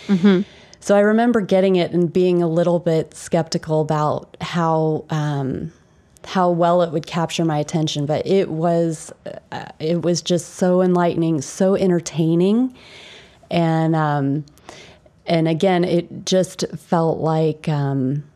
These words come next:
Speaker 2: it really spoke to me. And through that, I was able to find the organization where I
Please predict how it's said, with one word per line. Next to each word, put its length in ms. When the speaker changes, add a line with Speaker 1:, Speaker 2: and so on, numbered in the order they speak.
Speaker 2:
it 120
really 300
spoke 340
to 120
me. 400
And 180
through 380
that, 680
I 140
was 200
able 240
to 120
find 420
the 80
organization 1080
where 260
I 240